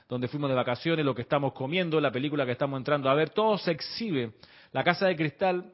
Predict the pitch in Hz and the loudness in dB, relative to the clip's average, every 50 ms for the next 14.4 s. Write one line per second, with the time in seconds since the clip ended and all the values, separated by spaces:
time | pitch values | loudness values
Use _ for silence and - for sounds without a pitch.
0 | - _ _ _ _ _ _ - 135 147 151 143 120 - _ _ - 147 135 127 | -20 _ _ _ _ _ _ -2 0 0 0 0 -2 -6 _ _ -2 -2 -2 -2
1 | 131 - 143 131 - 147 123 - - 180 175 170 151 147 139 117 135 135 131 127 | -4 -8 -10 -6 -6 -8 -6 -4 -4 -2 -2 -2 -2 -2 -2 -2 -2 -2 0 0
2 | 127 120 - 165 156 143 170 147 - 165 139 123 135 131 131 143 165 165 - 165 | -2 -2 -2 -4 -4 -2 -4 -2 -2 -4 -4 -4 -4 -4 -4 -4 -6 -2 0 0
3 | 151 135 113 - - 143 135 139 143 165 175 - 180 165 143 147 131 - - 170 | 0 -2 -2 -2 -2 -2 0 0 -2 -4 -2 -2 -2 -2 -2 -4 -6 -4 -4 -2
4 | 160 165 165 165 - - _ _ _ _ _ - - - 131 120 117 135 165 170 | -2 -2 -2 -4 -8 -16 _ _ _ _ _ -10 -4 -2 -2 -2 2 2 2 2
5 | 160 - 170 160 139 120 120 120 117 107 - 151 170 156 143 - 160 147 131 104 | 2 2 0 -2 -2 -2 -2 -4 -4 -2 0 0 0 0 0 0 0 0 0 0
6 | 117 117 117 139 151 151 151 147 135 - _ - 151 156 151 151 151 143 - 139 | -4 -6 -4 -2 -2 -2 -2 -4 -6 -6 _ -2 -2 0 0 0 -2 -4 -4 -4
7 | 143 143 - 143 131 131 143 151 151 147 139 131 135 147 139 - 139 135 135 143 | -4 -4 -2 -2 -2 0 0 0 2 2 2 2 0 -2 0 0 0 0 0 -2
8 | 151 156 143 - 151 147 143 135 123 107 117 120 123 139 151 156 - - 151 147 | -2 -4 -4 -4 -4 -4 -2 -4 -6 -6 -8 -10 -8 -6 -8 -8 -8 -10 -12 -12
9 | 147 143 - _ _ _ - 120 104 123 123 127 143 156 156 151 151 147 143 131 | -12 -12 -14 _ _ _ -6 -6 -4 -6 -6 -6 -6 -6 -6 -6 -6 -6 -6 -6
10 | 123 123 107 123 120 190 175 143 113 98 104 117 120 135 151 165 147 147 135 - | -6 -6 -6 -6 -4 -2 -2 -2 -4 -6 -8 -10 -8 -6 -6 -4 -4 -6 -4 -2
11 | 160 170 165 165 175 180 170 151 143 156 160 151 147 139 160 156 175 180 156 135 | -2 0 0 0 0 -2 -2 -2 -2 -4 -4 -4 -6 -8 -8 -8 -6 -4 -4 -4
12 | - 120 113 113 131 175 202 196 143 127 117 113 120 110 113 120 117 117 107 101 | -4 -6 -6 -2 0 2 2 2 0 -2 -2 -4 -4 -4 -4 -4 -4 -4 -4 -6
13 | - 143 135 - 151 139 - - - - - _ _ 127 143 147 151 143 135 120 | -6 -8 -8 -6 -6 -8 -8 -10 -14 -20 -20 _ _ -4 -4 0 0 2 2 0
14 | 110 - - 165 165 156 151 139 | 0 -2 -4 -4 -2 -2 -2 -4